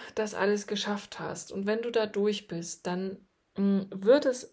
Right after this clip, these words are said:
sehr wahrscheinlich so sein, dass du deiner tatsächlichen Dualseele begegnest oder beziehungsweise deiner Zwillingsflamme, weil ein falscher Zwilling immer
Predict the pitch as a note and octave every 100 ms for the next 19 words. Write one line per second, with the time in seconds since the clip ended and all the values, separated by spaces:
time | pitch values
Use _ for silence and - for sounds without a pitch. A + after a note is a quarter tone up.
0 | - - F#3 A3 B3 G#3 G3+ G#3 G3 G#3
1 | G3 F3+ - F3 F3 E3+ F3 G3 G3+ F#3+
2 | - G#3 G3+ F#3 F#3 F#3 G3 F#3+ G3+ G3+
3 | G3 F3 E3+ - D#3+ E3 E3 G3 E3+ F3
4 | F3 F3 G3+ G#3 - G3 F#3 - F3+ -
5 | F#3+ F3+ F#3 F#3 F3+ F3 F3+ F3 G3 F#3+
6 | F#3 - F#3+ F#3 G#3+ B3 _ _ _ _
7 | _ _ _ G3 G3 G#3 A#3+ C#4 - -
8 | - - - G3 F#3+ G#3 B3 B3+ B3 -
9 | A3 F#3+ F#3 G#3 G3+ _ _ _ _ _
10 | _ _ _ _ _ _ _ A3+ A#3 A3+
11 | A3 C4